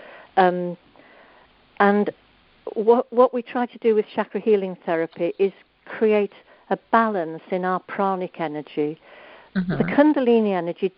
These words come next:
Speaker 1: just moves up through the Sushumna channel, and on its journey from the base chakra to the crown chakra, it cleanses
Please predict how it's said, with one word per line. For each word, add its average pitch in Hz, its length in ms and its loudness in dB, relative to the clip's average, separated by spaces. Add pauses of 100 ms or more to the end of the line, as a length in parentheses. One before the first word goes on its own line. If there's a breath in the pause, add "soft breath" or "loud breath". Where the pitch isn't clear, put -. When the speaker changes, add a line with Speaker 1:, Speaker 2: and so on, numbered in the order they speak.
Speaker 1:
just 262 220 4 (160)
moves 208 340 -2
up 202 140 -2 (160)
through 180 180 0
the 180 120 -8 (120)
Sushumna 180 500 -8 (160)
channel, 160 420 -8 (360 loud breath)
and 185 200 -2
on 233 240 4
its 247 140 0 (180)
journey 208 540 2
from 180 180 -8
the 180 100 -4
base 202 280 0 (160)
chakra 160 560 -4 (400 soft breath)
to 214 100 6
the 214 100 0
crown 190 380 -2 (100)
chakra, 156 440 -4 (320 loud breath)
it 214 140 4 (260)
cleanses 226 640 0